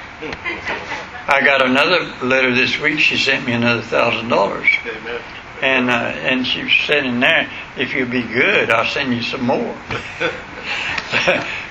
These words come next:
Speaker 1: We have, so far, there's been, I, if I counted right, and I'm pretty sure I did,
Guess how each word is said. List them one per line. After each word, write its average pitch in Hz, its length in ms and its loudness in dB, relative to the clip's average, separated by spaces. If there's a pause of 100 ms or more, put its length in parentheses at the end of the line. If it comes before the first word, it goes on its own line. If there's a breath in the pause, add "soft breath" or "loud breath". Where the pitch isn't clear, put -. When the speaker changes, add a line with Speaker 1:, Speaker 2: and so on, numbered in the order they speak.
(120)
Speaker 1:
We 180 140 4
have, 151 260 2
so 190 200 4
far, 151 400 4
there's 127 220 2
been, 131 460 2
I, 139 400 2
if 123 180 0
I 151 140 4
counted 151 500 2
right, 127 320 4
and 123 140 -2
I'm 135 280 2
pretty 139 220 -2
sure 131 300 4
I 113 40 -4
did, 131 220 2